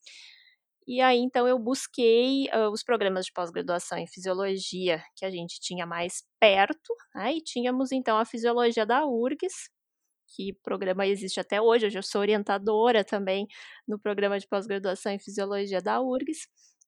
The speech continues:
E fui lá na página do programa buscar os professores que atuavam na área de neuro. E aí tinham alguns professores lá, entre eles tinha o professor Esquerdo. Mas eu, na minha ingenuidade de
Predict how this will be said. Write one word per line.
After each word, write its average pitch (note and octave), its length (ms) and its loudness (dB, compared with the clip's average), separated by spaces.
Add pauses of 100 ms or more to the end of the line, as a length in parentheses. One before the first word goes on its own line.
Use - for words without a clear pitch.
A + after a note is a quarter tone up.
(600)
E C4 540 2 (220)
fui E4 220 -2
lá B3 260 12
na D#4+ 120 4
página C4 640 10
do A3+ 80 -6
programa B3+ 500 2
buscar C#4+ 580 6 (160)
os C#4+ 100 -14
professores A3+ 880 0
que - 100 -4
atuavam A#3+ 540 8
na C#4+ 120 2
área B3 180 8
de E4 120 -4
neuro. A3 380 0 (720)
E - 80 4
aí F#4 160 6
tinham G4+ 320 4
alguns A3+ 320 6
professores A#3 680 2
lá, B3+ 200 4
entre D#4 240 0
eles B3+ 340 4
tinha C#4 240 -2
o - 20 0
professor F#3+ 500 -4
Esquerdo. - 480 -8 (600)
Mas D4 440 4
eu, A#3+ 340 8
na A#3 160 0
minha A#3+ 240 4
ingenuidade A#3+ 1200 4
de G#3+ 320 4